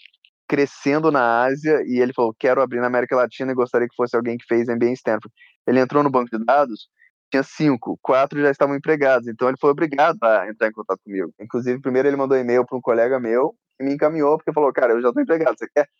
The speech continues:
E era perfeito, porque eu queria experiência de empreendedorismo, mas eu não me sentia pronto ainda pra tomar todos os riscos, levantar capital e tal. Então, eu tive a experiência de empreendedorismo com o apoio de um grupo grande, não só em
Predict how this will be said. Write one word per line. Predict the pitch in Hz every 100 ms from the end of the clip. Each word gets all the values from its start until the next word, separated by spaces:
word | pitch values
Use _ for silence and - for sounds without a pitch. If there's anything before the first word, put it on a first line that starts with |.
| _ _ _ _
E | 131 143
era | 190
perfeito, | 170 165 180 165 -
porque | 147
eu | 131
queria | 147 156
experiência | 170 - 143 156 180
de | 151
empreendedorismo, | 151 139 127 123 120 147 170 139 123
mas | 135 139
eu |
não | 156 160
me | 156
sentia | 151 151 147
pronto | 147 139 139
ainda | 131 131 135
pra | - 135 _ _ _
tomar | 131 123 127
todos | 135 127
os | 110 123
riscos, | 135 127 107 101
levantar | 110 110 113
capital | 117 - - 117
e | 117
tal. | 107 113
Então, | 135 151 - - -
eu | 135
tive | 135 175 202
a |
experiência | 175 160 156
de | 143
empreendedorismo | 147 147 143 147 190 196 170 _ _
com | - 165
o |
apoio | 165 - 160 170 185
de | 180
um | 170
grupo | 165 170 175
grande, | 143 147 165 165 151 143 113 -
não | 151 175 190
só | - 151 139 95 - _
em | 127